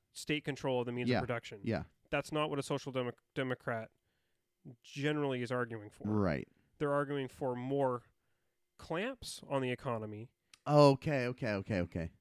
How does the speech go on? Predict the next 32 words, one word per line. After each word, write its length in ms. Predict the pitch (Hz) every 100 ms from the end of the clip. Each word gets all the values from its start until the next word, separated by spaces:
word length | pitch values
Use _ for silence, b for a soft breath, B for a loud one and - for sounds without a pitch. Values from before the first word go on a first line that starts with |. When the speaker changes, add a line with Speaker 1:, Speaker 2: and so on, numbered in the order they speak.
| -
Speaker 1:
Um, 480 | 143 131 120 117 -
but 180 | - 143
not 340 | 139 147 143 - _ _ _ _ _ _
state-run 1040 | - - 170 156 - 135 135 139 127 123
Speaker 2:
Okay. 300 | 127 - 92 - _ -
Speaker 1:
ownership 560 | 147 147 139 147 123 -
or 260 | 143 139 131
central 460 | - 143 135 131
planning. 500 | 113 139 131 120 117 b b b
You 160 | 139 135
telling, 640 | - - 139 131 120 117 110 _ _ _ _ - 127 123 -
you 200 | 147 147
telling 440 | 147 160 139 131 131
a 160 | 123 117
company 380 | 135 127 120 113 113
how 180 | 139 127
much 240 | 123 -
they 120 | 120
can 220 | - 117
produce 400 | 110 113 113 113
or 120 | - 135
Speaker 2:
Oh, 40 |
Speaker 1:
what 140 | 120
they're 120 | 113 117
Speaker 2:
gosh, 100 | 120
Speaker 1:
going 140 | 113
Speaker 2:
yeah. 140 | 110
Speaker 1:
to 40 | 80
sell 320 | - 123 120
it 80 | 110
at. 220 | 107 107
Speaker 2:
Yeah. 220 | 117 76